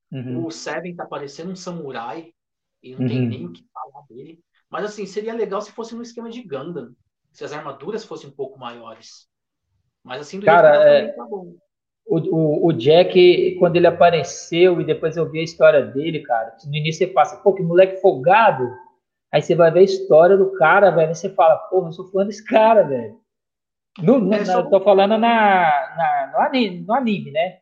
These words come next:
Speaker 1: Esse anime,
Speaker 2: Ah,
Speaker 1: que eu
Speaker 2: sim.
Speaker 1: não, não vi o mangá. Cara, muito foda, muito foda.
Speaker 2: Só voltando um pouquinho lá na parte do G três do Agito,
Speaker 1: Uhum.
Speaker 2: é, o pessoal fala muito assim, ah, que Metal Heroes, os Metal Heroes, assim, não, não voltam. Mas se você assistir, você vê essa parte do G três,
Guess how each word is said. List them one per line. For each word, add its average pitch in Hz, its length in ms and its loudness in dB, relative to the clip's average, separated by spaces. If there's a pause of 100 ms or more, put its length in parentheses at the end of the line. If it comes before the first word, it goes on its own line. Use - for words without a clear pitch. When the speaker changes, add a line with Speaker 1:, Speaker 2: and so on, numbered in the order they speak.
Speaker 1:
Esse 135 220 -16
anime, 190 180 -8
Speaker 2:
Ah, 175 160 -8
Speaker 1:
que 165 80 -8
eu 139 40 -8
Speaker 2:
sim. 156 60 -10
Speaker 1:
não, 165 220 -14
não 170 160 -12
vi 170 100 -8
o 175 60 -8
mangá. 180 380 0
Cara, 170 460 0
muito 226 140 -12 (120)
foda, 113 200 -6 (300)
muito 165 180 -20
foda. 101 220 -16 (320)
Speaker 2:
Só 226 180 -8
voltando 285 300 -10
um 262 60 -10
pouquinho 233 340 -10
lá 208 100 -4
na 196 100 -8
parte 185 300 -8
do 175 80 -14
G 170 180 -12
três 165 360 -12
do 143 160 -14
Agito, 135 680 -16 (420)
Speaker 1:
Uhum. 139 320 -12
Speaker 2:
é, 156 260 -16
o 151 80 -20
pessoal 226 360 -10
fala 233 260 -8
muito 208 180 -12
assim, 214 200 -16
ah, 233 200 -10
que 185 420 -14
Metal 185 400 -10
Heroes, 214 500 -10 (380)
os - 80 -20
Metal 185 360 -10
Heroes, 202 440 -8 (200)
assim, 165 380 -16
não, 175 240 -14
não 180 220 -10
voltam. 156 480 -10 (360)
Mas 170 120 -14
se 196 80 -18
você 214 180 -10
assistir, 175 540 -12
você 165 220 -16
vê 220 80 -8
essa 226 180 -12
parte 170 360 -6
do 147 240 -16
G 139 160 -16
três, - 640 -14